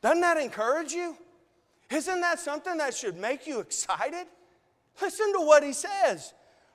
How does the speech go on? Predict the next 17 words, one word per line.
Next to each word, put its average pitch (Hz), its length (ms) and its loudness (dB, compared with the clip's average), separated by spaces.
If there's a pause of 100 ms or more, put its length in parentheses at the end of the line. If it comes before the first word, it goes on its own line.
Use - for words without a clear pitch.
(100)
For 302 420 4
by 254 320 -4
one 294 560 -6 (140)
offering, 240 760 -6 (720)
by 269 220 4
what 262 360 2
Jesus 311 720 -4
Christ 254 800 -2
did 294 360 -6
for 233 340 -4
you, 220 640 -4 (2250)
you 311 540 0 (760)
have 220 240 -2
been 233 200 -4
made 214 340 -4
perfect - 720 -10
forever 269 1080 -2